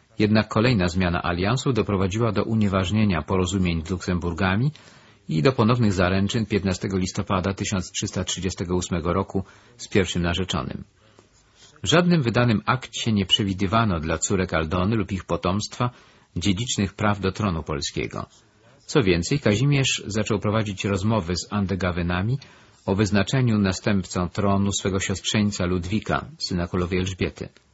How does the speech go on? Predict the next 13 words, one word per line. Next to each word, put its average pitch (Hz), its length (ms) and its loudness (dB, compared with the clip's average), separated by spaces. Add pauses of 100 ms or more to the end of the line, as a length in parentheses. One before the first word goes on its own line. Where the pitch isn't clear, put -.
(580)
Ponieważ 147 300 2
król 135 240 4
nie 113 120 4
ukończył 104 480 0
jeszcze 101 280 0
wówczas 98 380 -4
trzydziestu 87 440 -4
lat - 360 -4 (460)
i 95 80 2
mógł 110 340 4
wielokrotnie 101 640 2
zostać 90 400 -4
ojcem, 110 480 -2